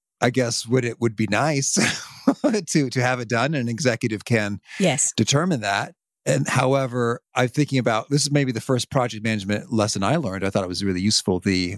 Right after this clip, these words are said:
Speaker 1: was it the triangle? The project, you can probably describe it better, Elizabeth, than I can.
Speaker 2: Uh, time, cost, and quality.
Speaker 1: What's the time management or the project management triangle?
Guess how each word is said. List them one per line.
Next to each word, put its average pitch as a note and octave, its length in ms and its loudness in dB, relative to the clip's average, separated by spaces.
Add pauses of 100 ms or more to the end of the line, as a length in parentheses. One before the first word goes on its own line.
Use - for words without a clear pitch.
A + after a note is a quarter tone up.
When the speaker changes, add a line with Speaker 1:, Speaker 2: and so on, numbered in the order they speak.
Speaker 1:
was G#2+ 160 0
it A#2 80 -4
the - 80 -6
triangle? D3 720 0 (280)
The C3 100 -6
project, C3+ 400 -2
you C#3+ 100 -2
can - 140 -6
probably F2+ 240 0
describe F#2 320 0
it F#2 80 -8
better, G2 220 0
Elizabeth, G2+ 360 -2
than A2 100 -4
I A2+ 140 0
can. F#2 280 -4 (280)
Speaker 2:
Uh, F#3+ 100 2
time, G3+ 280 2
cost, - 240 -2
and F#3 80 0
quality. F3+ 500 0 (260)
Speaker 1:
What's C4 200 4
the D4+ 80 2
time G#3+ 340 2
management E3+ 560 2
or D3+ 80 4
the B2+ 100 -4
project D#3+ 380 -2
management C3+ 320 0
triangle? G#2 600 -2